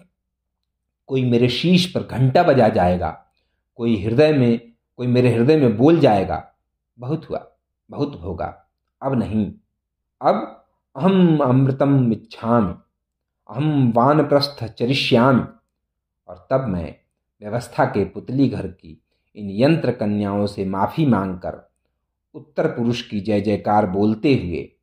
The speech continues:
मंच से बाहर आ जाऊंगा और अपने को विसर्जित कर दूंगा,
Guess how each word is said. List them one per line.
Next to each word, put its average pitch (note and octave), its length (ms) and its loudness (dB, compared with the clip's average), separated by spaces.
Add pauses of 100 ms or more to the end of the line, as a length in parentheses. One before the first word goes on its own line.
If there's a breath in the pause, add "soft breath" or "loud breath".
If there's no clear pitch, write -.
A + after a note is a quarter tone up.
(400)
मंच A#2 240 -6
से - 220 -12
बाहर F2+ 360 -2
आ D#2+ 80 0
जाऊंगा D2+ 640 -16 (380)
और G2 120 -12
अपने G2+ 280 -10
को F#2 160 -10
विसर्जित G#2+ 540 -4
कर E2 140 -10
दूंगा, - 580 -18